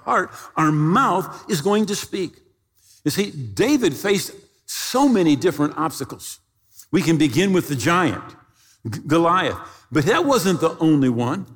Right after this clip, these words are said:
Over ten times he was in battles, fighting different nations, uh, uh, problems inside the government with turmoil. Uh,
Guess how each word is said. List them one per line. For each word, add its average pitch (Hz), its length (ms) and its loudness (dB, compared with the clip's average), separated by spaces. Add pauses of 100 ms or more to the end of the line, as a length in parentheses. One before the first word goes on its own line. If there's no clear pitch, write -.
(340)
Over 185 280 2
ten 269 400 0
times 214 640 -4
he 185 80 -6
was 143 200 -2
in 123 140 -2
battles, 101 520 -8 (1120)
fighting 208 460 2
different 156 360 0
nations, - 560 -6 (500)
uh, 139 40 -6
uh, 135 480 -4 (240)
problems 202 760 0 (360)
inside 202 540 -2
the 160 60 2
government 170 560 -2
with 139 180 -4
turmoil. 151 760 -2 (280)
Uh, 117 140 -4